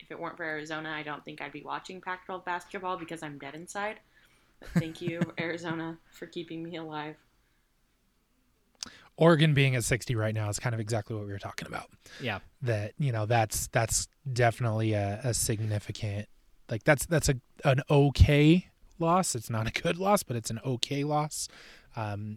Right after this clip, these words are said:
Speaker 3: definitely a lot of what is, is gonna be dropping the U C L A and U S C scores right now, but as Oregon continues to move up that ranking, that'll help those two schools as well. So it's, it's hopeful.
Speaker 2: Yeah. Yeah, I think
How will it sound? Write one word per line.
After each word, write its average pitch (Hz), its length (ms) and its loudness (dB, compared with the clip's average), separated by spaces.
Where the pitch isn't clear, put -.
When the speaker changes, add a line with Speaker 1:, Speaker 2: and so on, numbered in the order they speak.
Speaker 3:
definitely 110 440 0
a 104 60 0
lot 107 240 2
of 107 100 -2
what 107 200 -2
is, 104 340 -4
is 113 160 -2
gonna 107 180 -4
be 104 80 -4
dropping 107 440 -4
the 113 80 -2
U 110 100 0
C - 180 -4
L 117 140 -2
A 117 60 0
and 117 160 -2
U 117 100 -2
S 113 120 -2
C 131 120 -6
scores 127 320 -4
right 123 140 -2
now, 123 180 -2
but 110 220 -4
as 120 180 6
Oregon 110 480 4
continues 107 600 -2
to 113 120 -4
move 104 320 -2
up 117 200 -4
that 101 180 -4
ranking, 104 380 -8
that'll 101 260 -6
help 98 360 -10
those 98 280 -6
two 95 160 -10
schools 98 380 -10
as 95 180 -10
well. 101 320 -10
So 113 280 -10
it's, - 400 -2
it's 123 220 -2
hopeful. 113 500 2
Speaker 2:
Yeah. 123 220 2
Yeah, 170 220 6
I 135 80 6
think 160 240 0